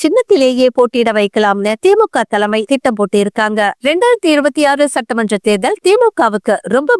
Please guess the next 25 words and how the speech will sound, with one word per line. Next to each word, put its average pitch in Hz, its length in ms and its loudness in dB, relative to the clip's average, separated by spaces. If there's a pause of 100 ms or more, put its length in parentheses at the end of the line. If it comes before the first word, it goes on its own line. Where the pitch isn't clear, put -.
முக்கியமானது. 196 640 0 (160)
காரணம் 220 420 0
என்னன்னா, 254 340 0 (240)
இதுவரைக்கும் 359 540 0 (120)
தமிழக 233 300 -2 (140)
அரசியல் 226 460 0
வரலாற்றுல 311 580 0 (220)
அடுத்தடுத்து 294 560 0 (180)
இரண்டு 427 380 2
சட்டமன்ற 247 440 0 (120)
தேர்தல்கள்ல 220 300 2 (400)
தி 262 140 4
மு 247 160 4
க 233 80 0 (140)
வெற்றி 285 300 -2
பெற்றதே 208 440 0
கிடையாது. 196 460 0 (180)
அந்த 247 240 2
மோசமான 277 580 2
சாதனையை 247 460 2 (100)
தகர்க்கணும் 311 580 0 (100)
அப்படிங்கிறது 208 600 2
தான் 208 220 0
தி 294 140 2
மு 269 60 2